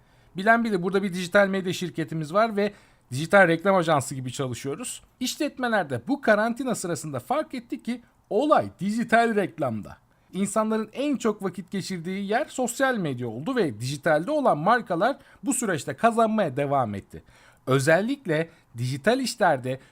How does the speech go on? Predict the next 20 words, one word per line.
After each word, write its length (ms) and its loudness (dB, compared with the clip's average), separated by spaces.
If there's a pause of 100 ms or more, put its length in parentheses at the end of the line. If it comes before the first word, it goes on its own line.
Türkiye'nin 580 -2
oldukça 520 0
gerisinde 540 0
olduğunu 400 2
düşündüğüm 640 0
Kanada'da 560 4
da 240 4 (260)
bir 240 -4 (120)
aydınlanma 760 0
yaşanmış 600 -4
görünüyor. 440 -10 (520)
Bu 100 6
yüzden 280 2
de 60 -4
son 320 0
bir 160 -2
buçuk 260 -6
ayımız 340 -2 (220)
toplantılarda, 840 -4
çekimlerde, 800 -4